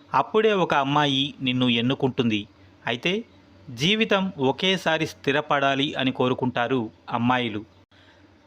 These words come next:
పరిస్థితులు మారుతున్నప్పుడు కొందరి మాటలు మారుతాయి, ఆ మాటల వలన మరికొందరి జీవితాలు మారిపోతాయి.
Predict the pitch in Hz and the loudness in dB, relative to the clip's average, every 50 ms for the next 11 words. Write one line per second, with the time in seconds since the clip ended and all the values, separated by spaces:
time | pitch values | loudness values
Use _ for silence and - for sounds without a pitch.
0 | _ - 160 175 196 208 - 233 226 - 220 196 185 151 131 127 139 160 175 175 | _ 0 0 0 0 0 0 0 2 2 2 0 2 2 4 4 4 2 0 0
1 | - 170 156 147 143 - 147 139 139 123 131 139 - - _ _ 135 135 139 139 | 0 2 2 2 2 2 2 2 2 0 -2 -6 -12 -20 _ _ -2 0 0 0
2 | 135 131 120 120 117 123 135 151 151 175 151 147 143 139 117 117 123 123 123 - | 0 2 2 2 4 4 2 2 2 2 2 2 2 4 2 2 2 0 0 -2
3 | 127 120 117 110 107 110 _ - _ _ - _ _ _ - 131 135 135 127 120 | -2 -2 -2 -4 -6 -8 _ -20 _ _ -20 _ _ _ 0 2 2 2 2 4
4 | 123 139 165 170 185 175 165 143 139 131 131 135 135 120 120 156 - _ - - | 4 4 4 2 2 0 2 2 2 2 2 2 0 0 -2 -6 -12 _ -20 -20
5 | _ _ _ - - 123 135 151 185 175 180 170 170 170 165 151 120 110 127 139 | _ _ _ -2 0 0 0 0 0 0 2 2 2 2 0 0 -2 0 0 0
6 | 135 135 - 131 120 117 117 120 139 - - _ _ _ 135 120 120 127 127 131 | 0 0 0 0 0 0 -2 -4 -4 -8 -16 _ _ _ -4 -2 -2 0 -2 -4
7 | - - 131 120 - 131 120 117 107 | -4 -2 -2 -2 0 -2 -4 -4 -6